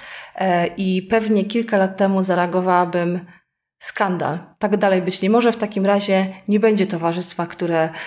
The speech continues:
powoduje, że tak się czujesz. Mm, tylko, e, okej, nie jest to dla mnie sytuacja komfortowa". I powiem szczerze, pamiętam, że powiedziałam, powiem szczerze, że ja nie wiem, co ja mam z tym zrobić, więc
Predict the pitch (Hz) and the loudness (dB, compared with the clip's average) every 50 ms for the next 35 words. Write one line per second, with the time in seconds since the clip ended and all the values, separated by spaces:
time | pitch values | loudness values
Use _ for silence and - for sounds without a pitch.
0 | - - - - 180 180 185 170 185 180 175 170 170 165 165 170 165 - - - | -14 -10 -8 -6 0 0 0 0 2 2 4 4 4 2 2 0 -2 -2 -4 -4
1 | - - 175 175 - - 160 160 175 214 262 - - - - - - - - - | -4 -6 -8 -8 -8 -6 -2 0 2 2 2 2 0 -2 -4 -8 -16 -20 -20 -20
2 | - - - _ _ 190 180 180 175 175 180 - 208 208 208 - 220 214 214 214 | -20 -20 -20 _ _ -6 -4 -4 -4 -4 -2 -2 -2 -2 0 0 2 4 6 6
3 | 220 220 220 220 220 208 214 - 202 190 185 185 - - 208 - - - 165 170 | 6 6 4 4 2 2 0 -2 -4 -2 -2 -2 -2 -2 -6 -6 -2 -2 0 2
4 | 185 226 269 262 - - - - - - - - - - - - - - - - | 2 2 0 -2 -4 -10 -18 -20 -20 -20 -20 -20 -20 -20 -18 -16 -14 -14 -4 0
5 | 208 214 214 208 196 185 208 - 180 185 196 190 202 202 208 208 - - 202 196 | 2 4 4 4 4 2 2 0 2 2 4 6 8 6 6 4 2 0 0 0
6 | 196 196 - 196 - 202 196 196 - 185 196 - 185 175 185 226 220 226 214 208 | 0 0 -2 -2 0 0 0 2 0 0 2 2 0 2 2 0 0 0 -4 -2
7 | - 226 220 233 226 214 208 - - 180 185 185 - 214 208 202 180 185 170 165 | -2 0 2 2 2 0 -2 -2 -2 -4 -4 -2 0 2 2 2 2 2 0 0
8 | 165 160 160 156 - 208 214 254 233 - - 180 170 170 190 202 214 196 190 190 | -4 -6 -6 -4 0 2 4 4 4 2 0 0 0 0 0 0 2 4 4 4
9 | 196 196 190 - - _ _ _ 180 185 202 226 240 240 311 330 320 - - 202 | 4 2 0 -8 -18 _ _ _ 0 2 4 4 4 4 4 4 4 4 2 2
10 | 185 185 170 170 165 - 196 185 175 170 160 160 165 202 208 208 190 190 202 202 | 4 2 2 0 -2 0 0 0 2 2 2 2 0 -2 -4 -2 0 2 2 2
11 | 202 202 - - | 2 0 -4 -8